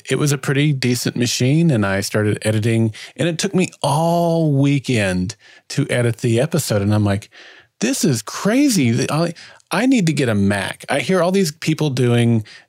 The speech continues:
editing on GarageBand, and that's gotta, it's gotta be the software. So I, I did. I bought a, a MacBook. It was those, those white plastic ones they had back in the day that, that were kind of in those mid two thousands. And, um,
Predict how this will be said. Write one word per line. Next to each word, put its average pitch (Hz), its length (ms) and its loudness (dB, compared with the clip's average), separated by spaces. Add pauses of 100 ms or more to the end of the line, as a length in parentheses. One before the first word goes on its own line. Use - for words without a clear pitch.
(120)
editing 123 340 0
on 107 160 2
GarageBand, 117 920 0
and 107 140 -2
that's 160 200 -2
gotta, 131 260 -2
it's - 220 -4
gotta 185 240 -2
be 147 140 2
the 120 120 0
software. - 880 -4 (300)
So 139 260 -2
I, 139 460 0
I - 160 0
did. 165 240 0
I 139 100 2
bought 113 300 0
a, 113 420 0
a 117 60 -2
MacBook. 110 720 0
It - 60 -2
was 120 160 -2 (140)
those, 113 320 0 (380)
those 101 180 0
white 104 480 0
plastic 113 560 -2
ones 117 220 2
they 120 120 2
had 113 320 0
back 110 260 0
in 117 100 0
the 110 100 2
day 104 300 0
that, 107 240 -2 (420)
that - 120 -4
were 113 120 0
kind 113 180 -2
of 107 120 0
in 110 80 2
those 104 240 0
mid 107 300 0
two 117 160 0
thousands. 107 640 0
And, 98 240 0 (480)
um, 101 500 0